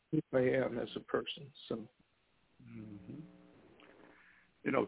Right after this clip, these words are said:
Speaker 2: two points as you were sharing, um, from the love of music and then the art career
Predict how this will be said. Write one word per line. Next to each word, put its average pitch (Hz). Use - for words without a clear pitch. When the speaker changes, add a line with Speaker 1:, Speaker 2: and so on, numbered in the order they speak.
Speaker 2:
two 165
points 127
as 107
you 120
were 104
sharing, 113
um, -
from 120
the 117
love 117
of 123
music 117
and 117
then 113
the 110
art 113
career 113